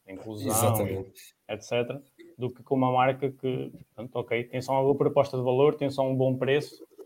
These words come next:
Speaker 1: mas, mas não
Speaker 2: Fica por aí.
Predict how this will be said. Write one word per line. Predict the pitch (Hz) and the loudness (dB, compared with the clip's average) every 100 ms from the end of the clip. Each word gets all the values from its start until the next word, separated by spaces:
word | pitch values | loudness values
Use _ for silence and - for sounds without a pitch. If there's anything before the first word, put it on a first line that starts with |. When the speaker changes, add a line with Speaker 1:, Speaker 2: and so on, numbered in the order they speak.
| - _ - | -20 _ -6
Speaker 1:
mas, | 117 117 113 113 117 110 - - - - | -2 2 2 2 -2 -6 -12 -16 -20 -20
mas | - 120 123 117 | -12 -6 -4 -2
não | 123 120 117 | -2 -2 -2
Speaker 2:
Fica | 123 110 | -2 -2
por | 110 110 | -2 0
aí. | 101 101 | -2 -4